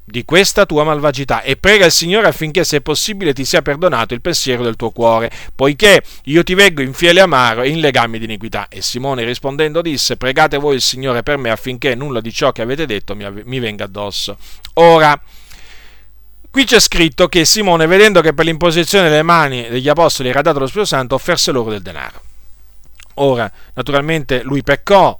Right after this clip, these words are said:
eh, offrendo, ehm, diciamo, cercando di, eh, comprare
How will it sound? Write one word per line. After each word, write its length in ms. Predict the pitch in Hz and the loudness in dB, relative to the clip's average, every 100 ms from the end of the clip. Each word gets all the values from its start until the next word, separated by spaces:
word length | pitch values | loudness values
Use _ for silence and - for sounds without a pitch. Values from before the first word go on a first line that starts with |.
| - | -10
eh, 80 | 113 110 104 104 104 | -10 -8 -8 -10 -8
offrendo, 760 | 127 123 - 139 131 123 - 113 | -8 -6 -4 -4 -2 -4 -4 -14
ehm, 140 | 110 | -14
diciamo, 400 | 113 - 135 127 | -10 -2 -2 -2
cercando 520 | 113 127 - 147 143 | -6 -6 0 0 0
di, 240 | 123 127 127 | -6 -6 -8
eh, 180 | 120 107 | -8 -6
comprare 760 | 120 117 123 127 123 117 107 | -8 -6 -2 2 2 0 -4